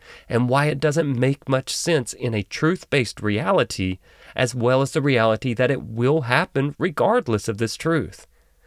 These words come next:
Since this is the case, and we will inevitably experience judgment in many forms and from many directions, we must learn how to manage ourselves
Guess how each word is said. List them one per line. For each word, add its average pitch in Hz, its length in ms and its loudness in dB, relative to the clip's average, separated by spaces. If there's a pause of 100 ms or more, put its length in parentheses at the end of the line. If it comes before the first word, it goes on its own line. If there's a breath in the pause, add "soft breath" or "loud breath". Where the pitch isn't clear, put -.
(180 loud breath)
Since - 320 -2
this 143 200 -2
is 156 140 -2
the 160 100 -4
case, 185 480 -2 (300 loud breath)
and 120 160 2
we 151 100 4
will 165 240 4
inevitably 160 840 0
experience 143 600 0
judgment 143 420 -2
in 95 300 -2
many 123 220 2
forms 123 480 0 (120)
and 185 280 0
from 160 260 2
many 143 220 2
directions, 113 760 0 (400 soft breath)
we 95 200 -2
must 95 440 0
learn 123 260 2
how 113 180 -2
to 101 160 -6
manage 98 580 -2
ourselves 98 920 -2